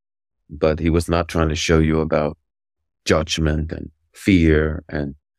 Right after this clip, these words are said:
separation." When he's asked the people, "Who can throw the first stone, who, who has never done bad before? Throw the first stone at this woman."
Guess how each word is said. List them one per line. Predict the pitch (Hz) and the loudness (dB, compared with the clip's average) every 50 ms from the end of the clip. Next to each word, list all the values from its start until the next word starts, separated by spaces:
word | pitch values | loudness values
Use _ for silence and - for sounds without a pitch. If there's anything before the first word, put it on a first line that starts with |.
| _ | _
separation." | _ - - - 95 80 - 85 82 82 80 82 80 - - 85 80 82 82 - _ | _ -6 -2 -2 0 2 2 2 4 4 4 2 0 -2 -2 -2 -4 -4 -4 -6 _
When | 82 87 85 | 0 2 4
he's | 85 82 80 82 - - - - | 4 4 2 0 -4 -10 -2 0
asked | 90 87 85 - - | 0 0 0 0 -4
the | 87 | -4
people, | 78 95 90 82 - 90 87 85 87 - - | 0 0 -2 2 2 2 2 2 2 0 2
"Who | - 107 123 | 2 2 4
can | - - 104 92 | 4 2 0 0
throw | - 110 104 95 | 2 2 2 2
the | 90 87 | 2 0
first | - - 95 92 90 - | 0 0 0 0 0 -2
stone, | - - - 92 90 85 85 80 80 78 | -4 -2 0 0 0 0 -4 -6 -6 0
who, | 85 85 78 | 0 0 0
who | 82 95 80 80 87 | 0 -4 -4 -2 0
has | 87 85 85 80 85 | 0 0 0 2 2
never | 87 87 87 82 85 | 2 2 2 0 -2
done | 78 76 - 85 82 82 78 76 80 - | -4 0 0 2 2 2 0 -2 -2 -2
bad | - 82 80 80 78 | 0 0 0 0 -2
before? | 76 78 78 - - 71 71 71 76 73 - _ _ _ _ _ _ _ _ - | -4 -8 -10 -6 -6 -6 -6 -6 -8 -12 -14 _ _ _ _ _ _ _ _ 0
Throw | 98 95 95 90 | 2 2 2 2
the | 82 87 | 0 0
first | - - 82 80 - | 0 0 0 0 0
stone | - - 82 82 80 76 | -4 -4 -4 -4 -2 -4
at | 76 - | -4 -4
this | - 78 - - | -4 -8 -6 -2
woman." | 82 87 82 76 65 | 0 0 0 0 -4